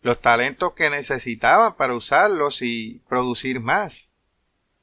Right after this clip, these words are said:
Pero, ¿han notado alguna vez cómo Cristo define el reino de Dios?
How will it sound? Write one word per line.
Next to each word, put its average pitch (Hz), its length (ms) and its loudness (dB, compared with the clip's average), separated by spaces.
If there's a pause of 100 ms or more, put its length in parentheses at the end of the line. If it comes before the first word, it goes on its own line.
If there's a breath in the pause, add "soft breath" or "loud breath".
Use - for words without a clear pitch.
(920)
Pero, 139 520 2 (2000)
¿han 160 280 -2
notado 202 440 2
alguna 175 320 -2
vez 151 180 -2
cómo 165 300 -10
Cristo 156 460 -2
define 139 680 -6 (100)
el 123 160 -6
reino 147 300 -8
de 175 80 -20
Dios? 202 440 -12